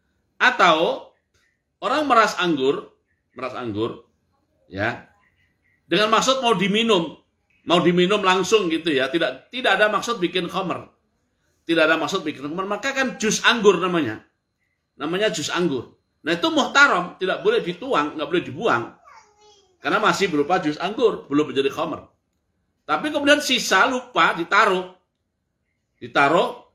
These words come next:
nah, habis ditaruh dia pergi. Tiga hari, empat hari, lima hari, pulang lagi, itu sudah bukan jus anggur lagi, itu sudah berubah menjadi khomer. Nah, kalau sudah berubah jadi khomer dalam mazhab Syafi'i, ya dia menjadi najis.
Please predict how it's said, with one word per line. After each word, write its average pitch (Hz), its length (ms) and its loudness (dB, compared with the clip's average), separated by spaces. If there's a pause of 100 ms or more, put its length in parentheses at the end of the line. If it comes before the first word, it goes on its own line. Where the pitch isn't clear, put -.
(300)
nah, 92 160 -10
habis 123 160 -10
ditaruh 131 400 -2
dia 226 160 0
pergi. 226 480 -8 (1200)
Tiga 131 320 4
hari, 156 240 2
empat 151 240 -2
hari, 156 160 0
lima 147 320 0
hari, 175 160 -2
pulang 165 320 -2
lagi, 165 480 -4 (400)
itu 180 240 -4
sudah 269 240 2
bukan 185 320 -2
jus 165 240 -8
anggur 185 320 2
lagi, 175 320 -4
itu 262 80 -8
sudah 165 240 -4
berubah 151 320 -2
menjadi 147 160 -4
khomer. 143 400 -8 (1400)
Nah, 87 560 -4
kalau 269 240 4
sudah 208 240 2
berubah 170 240 2
jadi 151 160 2
khomer 135 400 -4
dalam 127 160 0
mazhab 123 320 -6
Syafi'i, 127 640 -6
ya 110 160 -6
dia 170 160 -2
menjadi 131 240 0
najis. 127 800 -8